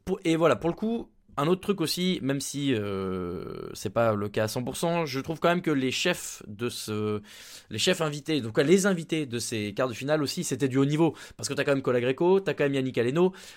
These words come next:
Le Kélek, je suis pas fan du personnage, mais ça reste une chef très talentueuse. Et de retrouver les chefs du, les, les, comment on appelle ça, les inspecteurs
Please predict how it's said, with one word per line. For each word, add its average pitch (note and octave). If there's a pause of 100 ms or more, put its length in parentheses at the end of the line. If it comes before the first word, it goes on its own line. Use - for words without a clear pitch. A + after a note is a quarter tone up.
(300)
Le C#3+
Kélek, E3
je A#2+
suis -
pas C#3+
fan C#3
du A#2
personnage, C#3+
mais A2
ça A2+
reste B2
une G#2
chef A2+
très A#2+
talentueuse. B2 (320)
Et D3+
de B2
retrouver D3
les A#2
chefs C3
du, A2
les, A2 (800)
les, F#2+
comment G#2+
on -
appelle G#2+
ça, A2
les G2+
inspecteurs C#3+